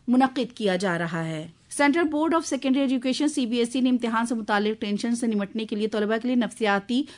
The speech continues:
मुशावरती इमदाद शुरू की। सीबीएसई के इम्तिहान इस सत्रह फरवरी से शुरू हो रहे हैं।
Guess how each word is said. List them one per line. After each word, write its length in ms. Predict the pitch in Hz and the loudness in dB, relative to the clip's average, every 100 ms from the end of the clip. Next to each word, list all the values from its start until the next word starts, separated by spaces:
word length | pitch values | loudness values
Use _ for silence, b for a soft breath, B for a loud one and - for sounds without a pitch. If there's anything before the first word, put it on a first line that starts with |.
| B | B
मुशावरती 500 | 233 240 247 240 302 | 0 4 4 4 4
इमदाद 280 | 294 226 214 | 4 4 2
शुरू 260 | 214 233 175 | 0 -2 -2
की। 200 | 170 180 | -2 -4
सीबीएसई 600 | - 196 214 214 - 233 | -4 -4 -2 -2 -2 -6
के 100 | 220 | -6
इम्तिहान 440 | 196 208 208 214 | -6 -4 -2 -2
इस 120 | 202 | -4
सत्रह 240 | 202 202 208 | -6 -6 -4
फरवरी 360 | 202 185 233 | -4 -2 -2
से 160 | 294 196 | -2 -4
शुरू 240 | 196 214 | -2 -2
हो 120 | 196 175 | 0 0
रहे 240 | 170 165 | 0 2
हैं। 200 | 165 | 2